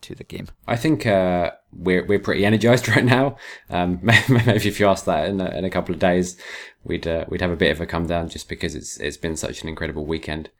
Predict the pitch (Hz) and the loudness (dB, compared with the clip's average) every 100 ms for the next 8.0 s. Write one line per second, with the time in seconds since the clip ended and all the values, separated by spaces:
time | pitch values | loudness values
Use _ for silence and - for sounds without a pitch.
0 | - 80 76 80 78 76 - 85 78 76 | -2 0 0 0 0 0 -4 -2 -2 -4
1 | - 87 90 87 - 92 92 90 80 76 | -6 -4 -4 -4 -2 2 4 4 4 0
2 | 73 - 90 85 - 82 87 85 82 82 | -4 -2 0 0 0 0 2 2 2 0
3 | 85 85 85 85 82 78 85 82 82 - | 0 -2 -4 -4 -4 -4 -6 -4 -6 -6
4 | 87 85 87 82 - 85 82 - 85 - | -4 -2 -2 -6 -4 -2 -4 -4 -6 -6
5 | - 85 82 80 _ - - - - 76 | -4 0 0 -2 _ -20 -20 -12 -6 -4
6 | 80 80 85 82 87 82 82 85 82 - | -4 -4 -4 -4 -4 -2 0 0 -2 -2
7 | 85 82 82 82 82 82 80 73 - | 0 0 -2 -2 -2 -2 -6 -8 -12